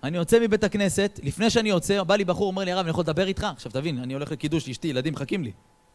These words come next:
יש לי עונג שבת אחר כך. אמרתי לו, "תקשיב, נשמה, אני ממש ממהר, אם תרצה, תבוא איתי, כאילו, זרום איתי. זרום איתי בדרך." אתם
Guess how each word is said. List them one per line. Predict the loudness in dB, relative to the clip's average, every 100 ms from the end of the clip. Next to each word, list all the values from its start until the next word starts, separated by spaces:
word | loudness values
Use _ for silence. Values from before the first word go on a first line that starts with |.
| _ -12
יש | -6
לי | -2
עונג | -2 0
שבת | 0 0
אחר | -2 -4
כך. | -6 -12 _ _ _ _ _ -20 -20 _ -2
אמרתי | 0 0
לו, | -2
"תקשיב, | -2 -4
נשמה, | -4 -2 -2 -2
אני | -2 -4
ממש | -4 -4 -4
ממהר, | -4 -4 -2
אם | -2
תרצה, | -2 0
תבוא | 2 4
איתי, | 2 -2
כאילו, | -4
זרום | 0 2 2
איתי. | 0 -6 -12 _ _ _ _ 0
זרום | 2 2
איתי | 0 -4
בדרך." | -2 -2 -2
אתם | -6